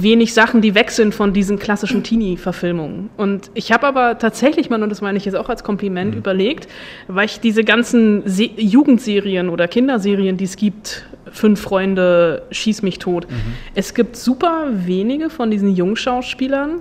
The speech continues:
Speaker 2: Hm.
Speaker 1: die dabei geblieben sind,
Speaker 2: Hm.
Speaker 1: die wirklich den Sprung geschafft haben ins ernste Fach.
Speaker 2: Ja.
Speaker 1: Und das ist ja noch mal eine ganz andere Hürde als, ähm, wir machen jetzt fünf Fünf-Freunde-Filme hintereinander, dann sind wir zu alt.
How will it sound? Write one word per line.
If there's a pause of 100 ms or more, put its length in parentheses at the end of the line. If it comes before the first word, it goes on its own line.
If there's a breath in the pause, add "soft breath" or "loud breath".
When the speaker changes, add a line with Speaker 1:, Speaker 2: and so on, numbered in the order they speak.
(1040 loud breath)
Speaker 2:
Hm.
Speaker 1:
die
dabei
geblieben
sind,
Speaker 2:
Hm. (200)
Speaker 1:
die
wirklich
den
Sprung
geschafft
haben
ins
ernste
Fach. (240)
Speaker 2:
Ja.
Speaker 1:
Und
das
ist
ja
noch
mal
eine
ganz
andere
Hürde
als,
ähm,
wir
machen
jetzt
fünf
Fünf-Freunde-Filme
hintereinander,
dann
sind
wir
zu
alt.